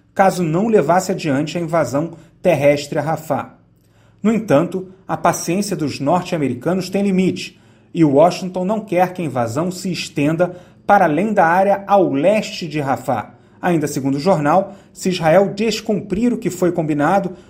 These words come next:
os Estados Unidos podem, inclusive, proibir a transferência de munições e equipamento militar para o país.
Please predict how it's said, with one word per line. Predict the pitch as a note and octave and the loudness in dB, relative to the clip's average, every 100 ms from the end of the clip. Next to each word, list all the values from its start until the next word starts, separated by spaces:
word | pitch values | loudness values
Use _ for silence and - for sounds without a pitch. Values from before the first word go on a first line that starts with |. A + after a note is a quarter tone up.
| - | -4
os | F3+ | 0
Estados | F3 - F#3 F#3 D3 | 0 2 2 2 0
Unidos | E3 G3+ - | -2 -2 -4
podem, | - F3 E3+ E3+ A3 | 0 2 2 -2 -2
inclusive, | C4 B3+ F#3+ C3 G#3 G3 | -2 -2 -4 -2 -2 -2
proibir | - B3 B3 C3 D#3 A#3 | 2 4 4 0 -4 -2
a | G3+ | 0
transferência | F3+ F3 E3 D3 C#3+ C#3+ | -2 -4 -4 -2 -4 -6
de | C#3 | -4
munições | E3+ A3+ - - F3+ G#3+ G#3 - - - | -2 -2 -2 -2 -2 -2 -6 -12 -20 -2
e | G3+ | 2
equipamento | G3+ G#3 - F3+ D#3+ A#3+ A#3+ | 2 0 2 2 2 -2 -2
militar | G#3 G#3 F#3 F3 E3 D#3+ | 0 0 0 2 0 0
para | - F3+ | 0 0
o | F3+ | 2
país. | F3 B2+ - - | 0 0 -6 -18